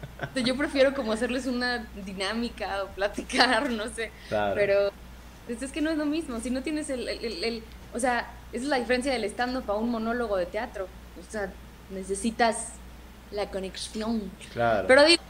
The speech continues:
Speaker 1: a todo también nos podemos acostumbrar y, pues, también es un buen reto hacerlo funcionar, ¿no? O
Speaker 2: Sí,
Speaker 1: sea, que
Speaker 2: sí.
Speaker 1: te puedes quedar quejándote o puedes ver de qué manera le agarras la maña y ves cómo haces que sea muy chido.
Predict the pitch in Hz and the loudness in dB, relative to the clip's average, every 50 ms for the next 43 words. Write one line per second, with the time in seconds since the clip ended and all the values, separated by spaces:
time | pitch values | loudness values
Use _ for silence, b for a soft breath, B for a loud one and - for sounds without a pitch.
0 | - - - 226 220 226 302 294 330 302 294 240 220 220 233 254 254 254 - 208 | -8 2 6 6 8 10 10 8 8 8 4 2 2 2 0 0 -2 0 2 2
1 | 202 220 233 226 202 - 196 190 - 196 196 202 202 214 208 208 226 226 208 202 | 2 2 0 -2 -4 -4 -4 -6 -4 -4 -6 -2 0 2 2 2 2 0 -2 -4
2 | 180 185 - - 185 - - 185 190 208 214 220 226 214 233 240 226 220 226 233 | -6 -8 -8 -8 -10 -8 -8 -8 -6 -4 -2 -2 -2 -2 -2 0 2 2 2 2
3 | 233 233 240 233 226 214 - 220 214 220 190 175 - - 202 196 208 214 - - | 2 2 2 2 2 0 0 -2 0 0 0 -2 -2 -4 -4 -4 -4 -8 -8 -10
4 | 185 185 - 214 202 220 233 240 - - - - - - - - - - 165 196 | -14 -12 -8 -8 -6 -4 -4 -6 -6 -8 -14 -16 -16 -16 -16 -18 -16 -12 -8 -4
5 | 247 262 175 190 196 156 - 180 - 185 180 - - 208 - - - - - 208 | 0 4 6 6 6 6 4 -2 -4 -6 -6 -6 -6 -10 -10 -10 -12 -4 0 2
6 | 202 208 208 208 - 208 208 214 214 208 220 214 214 208 - 208 196 202 226 247 | 2 2 2 0 -4 -6 -6 -4 -4 -4 -4 -4 -6 -6 -4 -4 -2 -2 -2 -4
7 | 214 185 170 165 - - 196 185 190 196 190 - - - - - - - - - | -2 -2 -2 -2 -2 0 0 0 0 0 -4 -6 -14 -16 -18 -18 -18 -18 -18 -8
8 | - 185 208 202 196 202 190 214 208 202 196 202 208 202 196 196 196 196 190 185 | 2 6 6 6 6 4 2 2 -2 0 0 0 2 2 2 2 2 2 0 0
9 | 175 175 190 190 196 202 196 196 190 190 185 180 170 185 196 190 196 202 202 202 | 0 0 0 0 0 -2 -4 -4 -6 -4 -2 0 0 0 2 2 2 2 2 -2
10 | 202 202 208 208 214 180 175 175 170 190 190 196 190 - - - 190 185 180 185 | -2 -2 -2 -2 -4 -4 -6 -4 0 2 2 2 0 -6 -10 -8 -4 -4 -4 -4
11 | 180 185 202 190 190 - - - - 185 160 156 - 196 180 175 190 185 185 180 | -4 -4 -4 -4 -4 -6 -10 -10 -8 -8 -8 -6 0 2 2 2 2 0 -2 -2
12 | 175 - 247 240 226 | -2 -2 -4 -6 -6